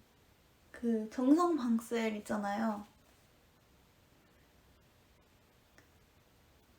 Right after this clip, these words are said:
나 십 분을 했어. 두 배의 길이를 했단 말이야. 칠천오백 개로, 그쵸? 그쵸?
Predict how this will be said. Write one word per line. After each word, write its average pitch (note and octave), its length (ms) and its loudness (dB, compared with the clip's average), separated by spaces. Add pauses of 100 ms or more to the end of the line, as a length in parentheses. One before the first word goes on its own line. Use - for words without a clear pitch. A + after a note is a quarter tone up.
(220)
나 A3+ 100 -10
십 - 260 -8
분을 F4 300 0
했어. - 400 -8 (580)
두 B3+ 220 -4
배의 D#4 300 6
길이를 A#3 420 -2
했단 B3+ 300 -4
말이야. G3+ 320 -4 (380)
칠천오백 A#3 680 -4
개로, F#3+ 180 -14 (120)
그쵸? - 340 -10 (2000)
그쵸? - 380 -14